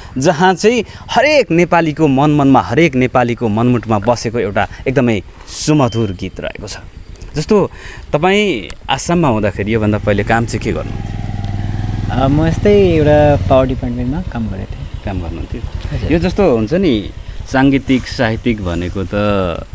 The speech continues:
Speaker 1: मायाजालमा धोका पायो भने, <clears throat> अलिकति जिन्दगीमा दुःख भयो भने मात्रै त्यो यात्रा चाहिँ तय गर्छन् भन्ने कतिपयको विज्ञहरूको भनाइ छ। तपाईँको चाहिँ कसरी यो साङ्गीतिक यात्रा सुरु भयो?
Speaker 2: अ, म त यस्तो सङ्गीतमा मलाई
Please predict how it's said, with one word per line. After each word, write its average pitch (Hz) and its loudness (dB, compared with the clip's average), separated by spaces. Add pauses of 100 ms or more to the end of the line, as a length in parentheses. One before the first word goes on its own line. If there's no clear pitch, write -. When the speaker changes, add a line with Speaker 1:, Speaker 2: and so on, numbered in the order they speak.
(560)
Speaker 1:
मायाजालमा 117 2
धोका 98 -4
पायो 101 0
भने, 95 0
<clears throat> - -
अलिकति 113 -4
जिन्दगीमा 107 2
दुःख 117 0
भयो 98 0
भने 92 -2
मात्रै 117 2 (340)
त्यो 135 4
यात्रा 117 2
चाहिँ 107 -4
तय 110 2
गर्छन् 98 -2
भन्ने 87 -4
कतिपयको 92 -4
विज्ञहरूको 90 -2
भनाइ 80 -6
छ। - -16 (220)
तपाईँको 151 0
चाहिँ 143 2
कसरी 185 2
यो 147 4
साङ्गीतिक 98 -2
यात्रा 82 -6
सुरु 71 -10
भयो? - -16 (840)
Speaker 2:
अ, 139 4
म 151 4
त 180 0
यस्तो 190 4
सङ्गीतमा 185 4
मलाई 196 2